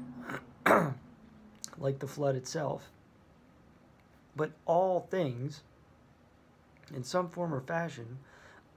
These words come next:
<coughs> excuse me, are to be brought through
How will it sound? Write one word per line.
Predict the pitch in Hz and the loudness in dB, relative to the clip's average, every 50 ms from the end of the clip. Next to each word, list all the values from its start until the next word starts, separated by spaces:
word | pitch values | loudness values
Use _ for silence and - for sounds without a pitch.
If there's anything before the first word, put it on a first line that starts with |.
| - - - - - - - - | -20 -20 -20 -20 -20 -10 6 10
<coughs> | - - - - - 156 135 117 - - - - - - - - - - - - - - - - - - - - - - - | 12 12 12 12 10 4 0 0 -4 -12 -20 -20 -20 -20 -20 -20 -20 -20 -20 -20 -20 -20 -20 -20 -20 -20 -20 -20 -20 -20 -20
excuse | - - - 190 180 | -16 -12 -10 -8 -8
me, | 143 113 123 123 - - - - - - - - - - - - - - - - - - - - - - - - - - - - - - | -8 -8 -8 -10 -12 -16 -20 -20 -20 -20 -20 -20 -20 -20 -20 -20 -20 -20 -20 -20 -20 -20 -20 -20 -20 -20 -20 -20 -20 -20 -20 -20 -6 -2
are | 156 151 143 147 147 139 139 | 0 0 0 0 -2 -4 -6
to | - 139 | -8 -4
be | 135 135 139 | -2 0 -2
brought | 135 123 131 135 139 143 139 139 - - - - - - - - - - - - - - - - - | 0 2 2 4 4 2 0 -4 -10 -16 -18 -18 -18 -16 -16 -16 -16 -16 -16 -18 -18 -18 -18 -14 -4
through | - 147 147 139 131 123 123 123 117 | 0 2 2 4 4 2 0 -2 -4